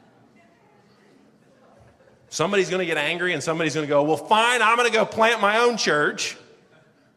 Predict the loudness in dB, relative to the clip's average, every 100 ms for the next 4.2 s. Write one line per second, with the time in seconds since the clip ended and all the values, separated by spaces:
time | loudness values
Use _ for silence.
0 | _ _ _ -10 -4 -2 0 -2 -2 -4
1 | -6 -14 -20 -20 _ _ _ _ _ _
2 | _ _ _ _ _ -20 -20 _ -10 -10
3 | -10 -8 -6 -4 -2 0 0 -2 -6 -8
4 | -10